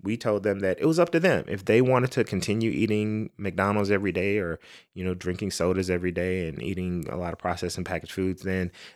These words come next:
they had to live with that decision. And so in general, my approach is, let me help to educate consumers, eaters, you know, Americans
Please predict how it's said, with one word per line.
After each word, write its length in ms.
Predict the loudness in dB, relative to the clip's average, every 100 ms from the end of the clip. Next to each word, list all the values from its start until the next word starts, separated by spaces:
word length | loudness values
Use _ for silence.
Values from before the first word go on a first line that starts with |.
| 2
they 120 | 2
had 180 | 4 0
to 40 |
live 220 | 0 -2
with 140 | -2 -4
that 160 | -6
decision. 560 | -4 0 4 4 2 -6 -14 -20 -18 -8
And 180 | -4 -2
so 380 | 2 4 2
in 200 | 2 -2
general, 440 | -4 0 2 2 0
my 180 | -2 -4
approach 340 | -2 -2 -2
is, 300 | -4 -4 -4
let 240 | -6 -4
me 140 | -2 -2
help 300 | 2 2 0
to 160 | -4
educate 440 | -4 -6 -4 -4 -4
consumers, 640 | -8 -4 -2 -2 -6 -10 -6
eaters, 640 | -4 -2 -6 -6 -6 -6 -10 -16
you 140 | -10 -6
know, 240 | -4 -4
Americans 840 | -4 2 4 4 2 -6 -6 -8